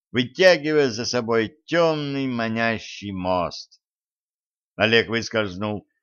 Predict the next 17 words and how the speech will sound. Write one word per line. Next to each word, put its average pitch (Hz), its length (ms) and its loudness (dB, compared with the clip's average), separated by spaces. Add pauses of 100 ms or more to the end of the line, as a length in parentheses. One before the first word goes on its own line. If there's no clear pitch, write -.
(140)
из 101 260 -8
тени 117 500 0
молодого 117 500 0
охотника, 113 720 -4 (400)
неслышимый 123 880 -2
и 110 180 -8
невидимый, 110 800 -2 (480)
мельканул 135 500 2
между 117 360 0
телами, 113 640 2 (320)
прокрался 135 640 4
вперёд 123 600 2
и 156 220 -4
затаился 135 840 0
под 131 240 -2
ногами 120 580 2
Пурлахтына. 110 1120 -4